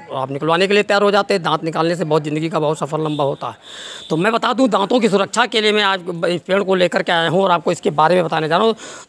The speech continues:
दंतसूल कैसे ख़त्म होता है, दांत का दर्द कैसे ख़त्म होता है, मसूड़े कैसे ठीक होते हैं,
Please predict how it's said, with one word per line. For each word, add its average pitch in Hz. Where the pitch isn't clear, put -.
दंतसूल 180
कैसे 170
ख़त्म 156
होता 147
है, 139
दांत 160
का 151
दर्द 156
कैसे 151
ख़त्म 147
होता 147
है, 143
मसूड़े 151
कैसे 151
ठीक -
होते 139
हैं, 147